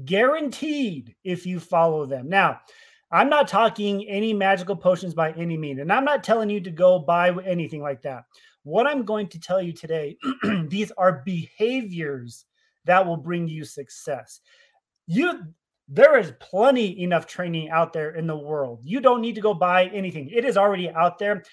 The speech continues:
and chances are you probably have heard it already. But when it comes to you being dedicated to these five behaviors, if you can be dedicated to these five behaviors,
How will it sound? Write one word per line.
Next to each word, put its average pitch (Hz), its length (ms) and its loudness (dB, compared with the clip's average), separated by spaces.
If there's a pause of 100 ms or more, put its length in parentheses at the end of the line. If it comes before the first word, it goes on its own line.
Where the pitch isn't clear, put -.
(140)
and 170 100 -6
chances 196 380 -6
are 190 120 4
you 180 120 -4
probably 190 400 -4
have 151 180 -8
heard 196 300 -2
it 160 80 -4
already. 123 420 -10 (1040)
But 185 320 0 (420)
when 190 180 0
it 208 100 -4
comes 196 360 0
to 180 480 -6
you 208 600 0
being 175 240 -4
dedicated 185 640 0
to 170 120 -10
these 196 240 -4
five 202 380 2
behaviors, 196 680 -6 (360)
if 240 260 2
you 202 220 -2
can 247 340 -2
be 202 100 -4
dedicated 165 560 -2
to 165 80 -12
these 143 140 -14
five 160 240 -2
behaviors, 151 640 -10